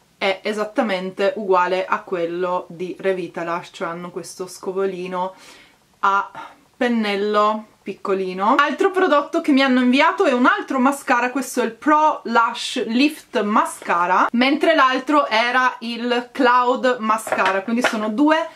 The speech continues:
mascara diversi. Questo è un pochino più snello come pack e anche questo scovolino ha le setole in silicone, ma è molto diverso rispetto all'altro. Se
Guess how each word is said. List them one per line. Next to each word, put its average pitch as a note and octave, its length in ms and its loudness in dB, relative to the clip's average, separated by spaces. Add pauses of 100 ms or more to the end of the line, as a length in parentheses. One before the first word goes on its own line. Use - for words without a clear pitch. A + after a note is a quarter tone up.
(220)
mascara A3+ 680 0
diversi. G#3 760 -2
Questo A3+ 340 -8
è G#3+ 40 -4
un G#3 80 -6
pochino G#3+ 520 -8
più A#3 240 -10
snello G#3+ 760 -4
come G#3 360 0
pack C#4 920 0
e - 80 0
anche C#4+ 320 2
questo D4+ 400 -2
scovolino C4 760 2
ha D#4+ 120 2
le D#4 120 0
setole A#3+ 420 0
in F#4+ 80 -2
silicone, B3 600 0
ma A3+ 220 2
è G#3 140 -4
molto C#4 380 0
diverso G3+ 380 -2
rispetto - 480 -8
all'altro. F#3 640 0
Se F#4+ 140 0